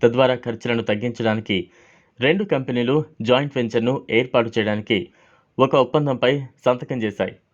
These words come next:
ఇది పూణేలోని చకన్లో ప్లాంట్ ఏర్పాటును పర్యవేక్షిస్తోంది.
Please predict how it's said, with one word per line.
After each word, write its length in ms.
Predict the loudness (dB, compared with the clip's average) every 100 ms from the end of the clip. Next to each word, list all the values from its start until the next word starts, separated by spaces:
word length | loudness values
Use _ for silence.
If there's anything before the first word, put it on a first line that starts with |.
| -4
ఇది 140 | -2
పూణేలోని 600 | 0 2 2 4 4 2 -2 -8 _ _ _
చకన్లో 500 | 0 2 4 4 4 2 _ _ -4
ప్లాంట్ 280 | 0 0 0
ఏర్పాటును 440 | -2 0 -2 -2
పర్యవేక్షిస్తోంది. 880 | 0 2 2 -2 -4 0 2 2 -2